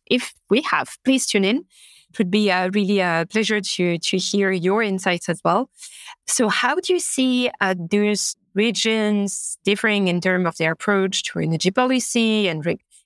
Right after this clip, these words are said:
economic regulation and the choices that they make? And really, what lessons can be learned from each other experience? I mean, for me, I'm, I'm really fascinated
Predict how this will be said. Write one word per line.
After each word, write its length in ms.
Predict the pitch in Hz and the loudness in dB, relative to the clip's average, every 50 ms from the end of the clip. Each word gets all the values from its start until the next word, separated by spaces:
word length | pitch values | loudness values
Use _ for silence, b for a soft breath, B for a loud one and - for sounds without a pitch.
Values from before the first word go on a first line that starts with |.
| _ _ - | _ _ -4
economic 420 | 196 185 - 165 160 170 - - | 0 0 0 0 0 -2 0 0
regulation 1040 | 175 165 - 185 180 208 269 285 277 254 - - 254 233 233 233 226 220 226 214 202 B B B B B B B B _ | 0 0 2 2 2 2 2 0 0 -2 0 0 0 0 2 2 2 2 0 0 -2 B B B B B B B B _
and 320 | 185 190 185 185 190 190 | -2 -2 2 2 2 2
the 80 | 190 185 | 0 -2
choices 540 | 185 - 220 220 285 - - - 175 165 - | -2 0 0 0 0 0 0 -2 -2 -2 0
that 160 | - 165 - - | -2 -2 -2 0
they 120 | - 175 175 | 0 2 2
make? 400 | 190 226 202 175 - - - _ _ _ | 2 2 0 -2 -4 -10 -18 _ _ _
And 320 | - 190 175 190 190 190 - - - _ | -2 0 2 2 0 -2 -4 -8 -10 _
really, 280 | - 202 254 277 277 247 | 0 0 2 2 2 0
what 360 | 214 214 233 254 - - - - _ _ _ _ _ - | 2 0 0 0 -2 -6 -14 -16 _ _ _ _ _ -2
lessons 500 | - 165 190 285 - - 170 160 165 - | 2 2 2 2 0 0 -2 -2 -2 0
can 160 | - 202 190 | 0 2 2
be 100 | 185 190 | 4 2
learned 240 | 175 180 185 185 185 | 2 2 2 2 0
from 160 | - 185 180 | 0 0 0
each 140 | 170 - - | 0 0 0
other 160 | 180 170 170 | 0 2 2
experience? 440 | 170 160 - - - 175 165 170 - B B B B B B B | 0 -2 -2 -2 -2 0 0 -2 -4 B B B B B B B
I 60 | - | -2
mean, 160 | 220 214 196 190 | -2 -2 -2 -2
for 180 | - - 214 | 0 0 2
me, 240 | 220 233 269 294 294 | 2 2 2 2 2
I'm, 180 | - 254 247 226 - | 0 0 -2 0 0
I'm 160 | 220 226 220 | 0 2 2
really 200 | 233 269 262 220 | 2 2 0 0
fascinated 640 | - 208 208 - - 196 185 190 185 - 185 156 165 | 0 -2 -2 0 0 0 0 0 2 0 -2 -2 -2